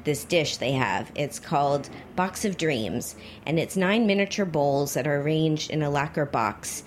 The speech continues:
and each bowl has its own raw or cooked sashimi cuts of fish and sushi rice. And, uh, the website says it's a visual marvel al-, and also one that pleases the senses,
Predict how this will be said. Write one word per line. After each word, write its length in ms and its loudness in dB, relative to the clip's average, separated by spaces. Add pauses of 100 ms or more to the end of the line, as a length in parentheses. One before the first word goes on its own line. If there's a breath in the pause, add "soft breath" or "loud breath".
(240 loud breath)
and 120 2
each 260 -2
bowl 420 2 (220 loud breath)
has 260 -2
its 160 -2
own 380 0
raw 340 2
or 100 -2
cooked 420 -6
sashimi 500 0
cuts 300 0
of 80 -4
fish 340 -2
and 140 -2
sushi 340 -2
rice. 400 -6 (720 loud breath)
And, 460 0
uh, 280 0
the 80 -4
website 440 -2
says 340 -2
it's 160 -6
a 60 -4
visual 340 2
marvel 640 2 (140)
al-, 180 -2 (180)
and 120 0
also 240 2
one 180 2
that 140 -4
pleases 340 -2
the 80 -2
senses, 500 -4